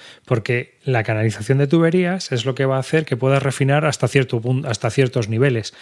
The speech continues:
Cuanto mayor sea tu poder de canalización, por decirlo de alguna manera, si tú tienes siete sectores azules, vas a poder refinar hasta siete. Pero si tienes doce, puedes refinar hasta doce. Entonces, eso parece que no,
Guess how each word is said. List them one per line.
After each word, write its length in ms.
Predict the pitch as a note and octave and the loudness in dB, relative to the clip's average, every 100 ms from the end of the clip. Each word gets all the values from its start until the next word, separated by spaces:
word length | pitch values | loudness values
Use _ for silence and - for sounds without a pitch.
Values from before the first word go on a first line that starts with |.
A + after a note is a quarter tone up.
| - - _ | -20 -20 _
Cuanto 340 | - A2 G#2+ A2 | -2 -2 0 -2
mayor 320 | G#2+ B2 C3+ | 2 2 4
sea 640 | - D3 C#3 C#3 C3+ C3+ | 4 2 2 2 2 2
tu 380 | D3 C#3 C#3 C#3 | 2 4 4 2
poder 240 | D3 C#3+ C#3 | 2 2 2
de 100 | C3+ | 2
canalización, 540 | C#3 C3+ C3+ C3 D3+ | 2 2 0 2 0
por 120 | C3 | 0
decirlo 160 | A#2 B2+ | -2 0
de 40 | C3 | 0
alguna 100 | D3+ | 0
manera, 180 | B2+ - - - | -2 -4 -18 -10
si 200 | - A#2+ | -4 -2
tú 120 | - | -2
tienes 300 | B2+ C#3+ B2+ | 0 0 0
siete 460 | - - D3+ C#3 C#3+ | -2 0 2 4 2
sectores 640 | C3+ - D3 C#3 C3+ - | -2 0 0 2 2 -2
azules, 540 | B2 D#3+ D3 D#3+ - _ - - _ - | -4 -2 0 -2 -6 _ -20 -20 _ -4
vas 120 | A2+ | 0
a 80 | B2+ | 2
poder 200 | C3+ B2+ | 2 0
refinar 340 | - C3 C3 | -2 -2 -2
hasta 200 | C3+ A#2 | -2 -2
siete. 420 | - B2+ G2+ - _ _ _ - _ | 0 -2 -2 -12 _ _ _ -20 _
Pero 140 | B2+ | 0
si 100 | A#2 | 0
tienes 240 | A#2+ C3 B2+ | 2 2 4
doce, 220 | C#3 D#3 | 2 2
puedes 200 | C#3 C3 | 0 0
refinar 260 | C3 C3 A#2 | 0 0 0
hasta 220 | - A2+ | -2 -2
doce. 360 | C3+ - - _ _ - | -2 -6 -14 _ _ -6
Entonces, 520 | B2+ A#2+ - C3 C#3 _ - - _ - | -4 -4 -2 -4 -6 _ -18 -18 _ -4
eso 260 | A#2 B2+ | -2 0
parece 300 | A#2+ A#2+ B2 | 2 2 4
que 100 | A#2+ | 2
no, 220 | A#2+ D3+ | 2 -2